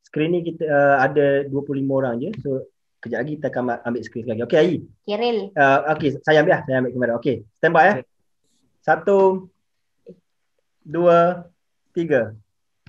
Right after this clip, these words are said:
Speaker 1: Okey, jap. Saya hantar dalam grup. Hantar dalam grup. Lepas tu kita ambil sekali lagi. Yang satu lagi.
Speaker 2: Kejap, kejap.
Speaker 1: Ah, nanti nak tunjuk dekat, dekat, dekat, uh, dekat wife ke apa kan. Ah, mana tahu.
Speaker 2: Bukti.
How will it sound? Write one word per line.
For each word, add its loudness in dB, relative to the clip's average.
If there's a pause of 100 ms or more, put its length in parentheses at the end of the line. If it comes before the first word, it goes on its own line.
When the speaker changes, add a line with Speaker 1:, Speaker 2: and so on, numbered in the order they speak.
(640)
Speaker 1:
Okey, -6
jap. -10 (160)
Saya -10
hantar -12
dalam -12
grup. -6 (560)
Hantar -14
dalam -8
grup. -10
Lepas -8
tu -10
kita -8
ambil -8
sekali -8
lagi. -10 (220)
Yang -8
satu -10
lagi. -6
Speaker 2:
Kejap, -10 (160)
kejap. -20 (560)
Speaker 1:
Ah, -14
nanti -12
nak -10
tunjuk -10
dekat, -14
dekat, -8
dekat, -12
uh, -10
dekat -10
wife -6
ke -4
apa -8
kan. -8 (180)
Ah, -20
mana -12
tahu. -10
Speaker 2:
Bukti. -10